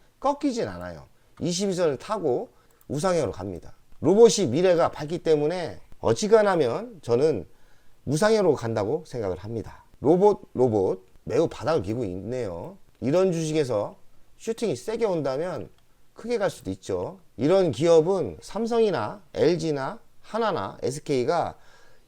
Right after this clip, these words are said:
인수를 한다면 매우 큰 상승이 있을 수도 있습니다. 그러니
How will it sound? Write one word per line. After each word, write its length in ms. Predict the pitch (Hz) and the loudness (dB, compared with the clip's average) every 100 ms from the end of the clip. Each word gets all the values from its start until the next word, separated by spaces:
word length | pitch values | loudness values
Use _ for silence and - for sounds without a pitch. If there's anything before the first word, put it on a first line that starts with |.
| - | -8
인수를 640 | 143 208 220 220 165 196 - | 0 2 2 4 4 2 -4
한다면 640 | 185 180 160 170 180 120 - _ - | -6 -2 0 -2 -4 -8 -12 _ 0
매우 300 | 202 208 226 | 6 6 6
큰 220 | 208 151 | 2 -2
상승이 360 | 151 156 139 87 | -4 -4 -4 -4
있을 180 | 120 | -8
수도 220 | 117 104 - | -10 -10 -10
있습니다. 580 | 92 - 120 95 73 73 | -8 -6 -6 -6 -10 -4
그러니 460 | 113 113 135 85 | -2 0 -4 -8